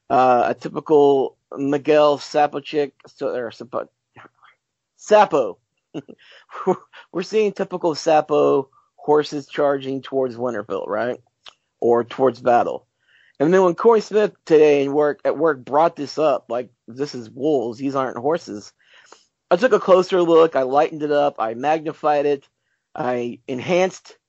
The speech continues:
I super enhanced, um, and you, you really can't see hooves, they're legs, and they are shorter gaits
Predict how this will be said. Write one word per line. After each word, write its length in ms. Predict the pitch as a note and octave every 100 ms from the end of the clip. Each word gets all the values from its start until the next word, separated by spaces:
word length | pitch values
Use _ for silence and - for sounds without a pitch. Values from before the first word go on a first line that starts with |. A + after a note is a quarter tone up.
| _ -
I 80 | A2+
super 400 | - F3+ E3+ D#3+
enhanced, 560 | D3+ D3+ D3 - - _ _ _ _ _ -
um, 420 | B2 C3 B2+ C3+ -
and 300 | D#3 D#3 - _
you, 220 | E3+ F#3+ F3 _ _ _ -
you 200 | D#3 G#3
really 300 | F3+ G#3+ G#3
can't 320 | - G3 -
see 300 | - E3+ D#3+
hooves, 580 | C#3 C3 A#2 F2+ - -
they're 200 | A#2+ A#2+
legs, 720 | A#2+ B2 C#3 G#2+ G2 G2 - _ _ _ _ -
and 180 | C3+ C#3
they 180 | C3+ C3
are 160 | B2
shorter 500 | - - D#3 F3 E3+
gaits 560 | C#3 C#3+ C#3 - -